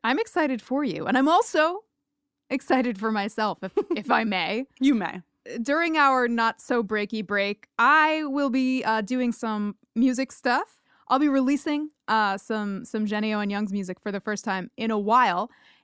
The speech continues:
Speaker 1: and I'm gonna be announcing details, uh, about that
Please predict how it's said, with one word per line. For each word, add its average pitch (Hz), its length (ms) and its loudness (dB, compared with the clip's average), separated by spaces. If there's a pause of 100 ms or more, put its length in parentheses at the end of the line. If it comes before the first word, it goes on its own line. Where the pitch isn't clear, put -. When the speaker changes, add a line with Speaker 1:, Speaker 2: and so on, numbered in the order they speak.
(160)
Speaker 1:
and 226 880 -2 (120)
I'm 226 140 -2
gonna 226 120 -4
be 220 220 -4
announcing 214 600 -2
details, 208 720 -6 (140)
uh, 190 280 0
about 202 300 0
that 214 240 -4